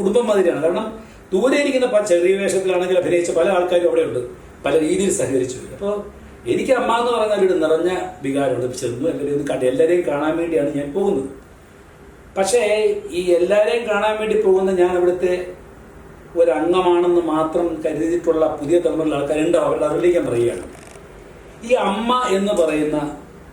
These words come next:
ഈ സംഘടനയ്ക്ക് അമ്മ എന്ന പേര് എങ്ങനെയാണ്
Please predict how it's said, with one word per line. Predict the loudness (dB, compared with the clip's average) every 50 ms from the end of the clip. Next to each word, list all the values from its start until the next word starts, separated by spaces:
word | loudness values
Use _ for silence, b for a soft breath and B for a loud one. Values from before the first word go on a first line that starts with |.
| -14 -10
ഈ | -8 -6
സംഘടനയ്ക്ക് | -4 -2 -2 -2 -2 -2 -2 -2 -2 -2 -2 -4
അമ്മ | -4 -4 -4 -2 -2 0
എന്ന | 0 0 0 -2 -4 -6 -8 -8 -4
പേര് | -2 0 2 2 2 0 -2 -2 -6 -10 -12 -16 -20 -20 -20 -20 -20 -12 -6 -4 -2
എങ്ങനെയാണ് | -2 0 0 -2 -2 -2 -2 -2